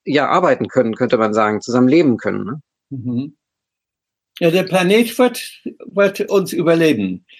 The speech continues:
Speaker 2: wenn
Speaker 1: Ja.
Speaker 2: wir weitergehen. Wir, wir müssen aber umstellen, um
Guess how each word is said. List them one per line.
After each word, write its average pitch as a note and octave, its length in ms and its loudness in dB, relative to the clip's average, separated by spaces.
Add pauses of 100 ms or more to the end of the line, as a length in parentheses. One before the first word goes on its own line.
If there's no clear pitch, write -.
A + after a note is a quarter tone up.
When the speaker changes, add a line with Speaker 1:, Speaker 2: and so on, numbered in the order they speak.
(400)
Speaker 2:
wenn D3+ 200 2
Speaker 1:
Ja. D#3 100 4
Speaker 2:
wir - 160 -6
weitergehen. G2+ 680 -2 (220)
Wir, D#3 360 -2
wir D3+ 220 2
müssen G3 400 -4
aber E3+ 500 0 (680)
umstellen, A#2 720 -2 (240)
um E3+ 480 -2